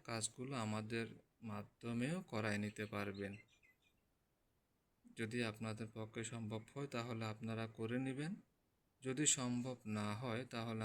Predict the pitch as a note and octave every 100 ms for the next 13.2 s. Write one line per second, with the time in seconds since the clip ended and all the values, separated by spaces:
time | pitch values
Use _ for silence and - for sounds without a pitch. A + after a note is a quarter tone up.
0 | G#2+ G#2+ G#2+ A2 - A2 A2 A2+ A2 G#2+
1 | G2+ A2+ G#2 - A#2 C3 A#2 D#3+ - _
2 | _ _ _ A2 G#2+ G#2+ G#2+ A2 G#2 G2
3 | - A#2 A#2 C#3 E3+ E3 F#2+ - A2 A#2+
4 | C3+ - G#2 G#2 G#2 G2+ G#2 G2+ G2 F#2+
5 | G#2+ G#2+ - _ _ _ _ _ _ _
6 | _ A#2+ A#2 - A#2+ A#2+ A#2 A2 G#2+ G#2+
7 | A#2 - G#2+ G#2+ - A#2+ - - A#2 A#2+
8 | - - A2 G#2 A2+ B2+ D#3+ G#3 - _
9 | _ _ _ _ _ - A2+ A#2+ B2+ A#2+
10 | A#2+ B2+ A2 A#2 A#2 A#2+ - C#3 - A#2
11 | A2 A2+ G#2+ C3+ E3 B2+ A2+ A2 G#2+ G2+
12 | G2 B2 - _ _ _ _ _ _ _
13 | - A2+